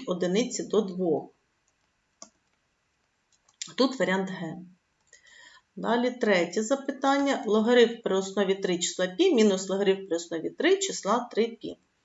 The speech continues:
Е, тут у нас різниця логарифмів. М, ми цю різницю логарифмів подаємо як один логарифм частки. Е, так, тут можна було би здушити, ладно.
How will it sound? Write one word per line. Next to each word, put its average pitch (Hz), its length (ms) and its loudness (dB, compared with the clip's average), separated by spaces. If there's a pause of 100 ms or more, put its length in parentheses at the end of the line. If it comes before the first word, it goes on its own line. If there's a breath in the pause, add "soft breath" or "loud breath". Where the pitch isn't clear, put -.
(720 loud breath)
Е, 185 140 4
тут 302 260 0
у 202 40 2
нас 180 340 2
різниця 233 600 2
логарифмів. 190 840 0 (440)
М, 190 440 0
ми 240 160 4
цю 185 420 -4
різницю 202 540 0
логарифмів 214 520 2
подаємо 214 520 4
як 214 400 4
один 190 320 4
логарифм 190 500 0 (380)
частки. - 600 0 (420)
Е, 180 160 -8
так, 170 180 -8
тут - 160 -20
можна 165 280 -8
було 165 200 -4
би 180 120 -6
здушити, - 460 -2
ладно. 165 340 -8